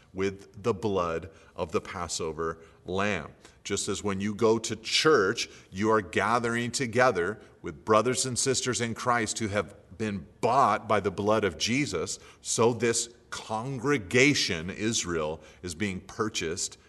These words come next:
by the blood of the Lamb. And what Moses is to tell them to do is that every man, it says in verse three,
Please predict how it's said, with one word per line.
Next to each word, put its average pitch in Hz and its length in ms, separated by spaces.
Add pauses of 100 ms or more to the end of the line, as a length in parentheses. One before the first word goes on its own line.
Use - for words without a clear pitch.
(160)
by 85 160
the 82 240 (200)
blood 80 500 (220)
of 78 200
the 82 100
Lamb. 85 320 (800)
And 127 140
what 139 140
Moses 208 440
is 180 140
to 147 100
tell 147 320
them 143 160
to 123 80
do 107 360
is 107 320
that - 460
every 202 540
man, 139 540
it 69 120
says 95 300
in 85 160
verse 82 340
three, 78 380